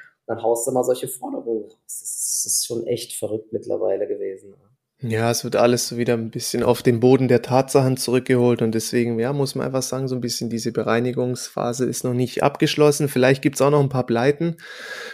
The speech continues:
Speaker 2: und das gibt dann irgendwie noch diesen finalen Peak nach unten. Alles irgendwo möglich. Aber letztendlich für unser Verhalten, was willst du groß machen? Ja, du kannst punktuell den Markt immer wieder antesten, weil, ja, man sieht halt,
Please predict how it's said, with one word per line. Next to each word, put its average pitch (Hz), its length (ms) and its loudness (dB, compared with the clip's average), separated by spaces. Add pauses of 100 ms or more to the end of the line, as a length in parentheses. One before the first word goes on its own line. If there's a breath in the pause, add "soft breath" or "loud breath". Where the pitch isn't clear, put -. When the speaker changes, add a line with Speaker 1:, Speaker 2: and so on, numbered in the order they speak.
Speaker 2:
und 120 180 2
das 143 200 4
gibt 147 200 2
dann 147 200 6
irgendwie 143 640 4 (160)
noch 131 260 0
diesen 127 280 0
finalen 127 500 2
Peak 139 220 0
nach 120 200 -2
unten. 156 540 0 (240)
Alles 127 320 2
irgendwo 120 720 2
möglich. 135 800 -2 (720 loud breath)
Aber 120 220 6
letztendlich 127 480 4
für 127 100 2
unser 135 300 6
Verhalten, 131 560 2
was 120 180 0
willst 131 200 -4
du 123 60 -2
groß 123 260 0
machen? 139 320 2
Ja, 123 80 2
du 139 100 6
kannst 139 460 -2
punktuell 147 520 6
den 139 140 4
Markt 127 260 2
immer 127 180 2
wieder 120 200 2
antesten, 160 800 0
weil, 123 420 4
ja, 127 200 2
man 120 220 -2
sieht 131 220 -2
halt, 143 340 0